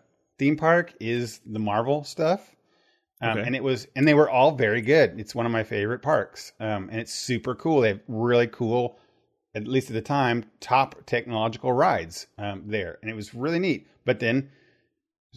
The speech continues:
Speaker 1: fast forward, like, ten years later or something, and Disney buys Marvel. Um, and the theme park is right next door to Disney World. Um,
Speaker 2: Hmm.
Speaker 1: and they still, it's kinda one of those, what, Fox owns certain things before Disney bought them kind of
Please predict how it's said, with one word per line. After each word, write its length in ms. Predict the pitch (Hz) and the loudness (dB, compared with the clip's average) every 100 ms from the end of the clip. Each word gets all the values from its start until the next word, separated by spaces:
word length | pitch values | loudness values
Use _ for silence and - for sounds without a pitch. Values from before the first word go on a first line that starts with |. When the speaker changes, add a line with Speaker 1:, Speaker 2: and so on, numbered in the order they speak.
| - | -4
Speaker 1:
fast 240 | 131 117 - | 2 2 2
forward, 200 | 123 117 | 0 2
like, 120 | 113 | 0
ten 180 | - 120 | -2 -2
years 160 | 113 104 | -2 0
later 240 | 127 127 | 2 2
or 40 | 104 | 0
something, 380 | 107 98 117 113 | -4 -8 -8 -8
and 280 | 101 104 104 - 90 | -8 -8 -12 -20 -10
Disney 440 | 110 131 104 104 | -6 -6 -4 -6
buys 440 | 107 - 98 110 107 | -8 -6 -6 -6 -4
Marvel. 520 | 107 143 80 92 - _ _ _ _ _ | -4 -4 -4 -10 -12 _ _ _ _ _
Um, 220 | 107 98 - | -6 -6 -8
and 400 | 107 107 104 98 | -6 -4 -6 -4
the 100 | 107 | -6
theme 300 | 104 127 139 | -4 -2 0
park 280 | 135 117 120 | 2 2 0
is 140 | 95 | -4
right 160 | 104 113 | -2 -2
next 240 | 113 - | -4 -6
door 220 | 113 120 | -2 -2
to 480 | 120 127 123 127 127 - | -2 -2 0 0 -2 -8
Disney 300 | 107 101 110 | -10 -8 -4
World. 460 | 110 160 147 82 - _ _ _ _ _ _ 110 | 2 4 4 2 -8 _ _ _ _ _ _ -4
Um, 80 | 110 101 | -2 -2
Speaker 2:
Hmm. 100 | 92 - _ _ - | -6 -12 _ _ -8
Speaker 1:
and 100 | 113 | -4
they 100 | 113 | -4
still, 420 | - - 127 131 | -6 0 4 4
it's 160 | 123 - | 2 -4
kinda 220 | 131 120 | -2 0
one 120 | 113 | 0
of 60 | 113 | 2
those, 320 | 110 101 - _ 131 120 _ _ | 0 -2 -10 _ -20 -20 _ _
what, 340 | 110 - - | -6 -6 -6
Fox 440 | - 107 104 - - | -2 0 0 -4 -12
owns 400 | 110 113 110 104 | -6 -4 -4 -4
certain 320 | - 107 101 92 | -4 -6 -6 -10
things 280 | 104 104 | -8 -8
before 480 | 92 104 - 101 101 | -8 -10 -8 -4 -4
Disney 360 | 95 101 98 98 | -4 -8 -8 -6
bought 180 | 101 101 | -4 -4
them 140 | 104 | -6
kind 260 | - 135 | -4 -2
of 80 | 107 | -2